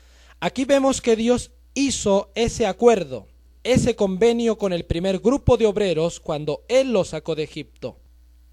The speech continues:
Esto prueba que la parábola en verdad tiene una revelación inspirada especial para el pueblo de Dios.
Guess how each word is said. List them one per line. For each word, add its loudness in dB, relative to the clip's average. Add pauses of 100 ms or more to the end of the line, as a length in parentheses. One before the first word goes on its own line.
(720)
Esto 0
prueba 6
que -4
la -4
parábola 4
en -4
verdad -4 (280)
tiene -2
una 4
revelación -2
inspirada -2
especial -4
para -2
el -10
pueblo -4
de -6
Dios. -10